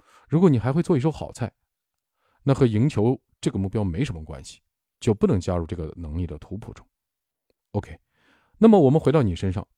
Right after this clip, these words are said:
你究竟应该如何结合目前的个人情况，打造属于自己的多维度的能力，提升自己的竞争力，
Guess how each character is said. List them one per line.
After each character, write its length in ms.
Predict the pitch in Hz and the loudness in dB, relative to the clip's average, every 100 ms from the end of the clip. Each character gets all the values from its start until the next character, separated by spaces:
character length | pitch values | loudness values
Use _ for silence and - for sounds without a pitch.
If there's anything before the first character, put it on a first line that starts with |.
| _ | _
你 120 | 135 | -2
究 180 | 139 208 | 0 0
竟 140 | 190 | 2
应 80 | 170 | 0
该 120 | 165 | 2
如 180 | 139 151 | 2 2
何 140 | 196 110 | 2 0
结 180 | 117 | 0
合 120 | 113 131 | -2 0
目 160 | 147 | -2
前 140 | 98 113 | -2 -2
的 80 | 107 | -2
个 160 | 175 | -2
人 120 | 92 | -2
情 200 | 101 80 | -4 -8
况， 180 | 80 107 - - _ | -8 -8 -10 -20 _
打 180 | 98 80 | -8 -6
造 140 | 104 | -4
属 200 | 90 90 | -4 -4
于 100 | 87 | -6
自 180 | - 180 | -4 -6
己 100 | 123 | -6
的 120 | 80 - | -8 -6
多 200 | - 180 | 0 2
维 140 | 131 87 | 2 -2
度 120 | 95 | -4
的 100 | 80 | -6
能 260 | 73 76 113 | -10 -6 -6
力， 140 | 127 _ _ _ - | -6 _ _ _ -4
提 140 | 113 | 0
升 200 | 117 104 | 0 0
自 120 | - | -2
己 100 | 92 | -6
的 120 | 82 | -6
竞 200 | 80 92 | -6 -6
争 180 | 85 87 | -4 -4
力， 120 | 87 | -6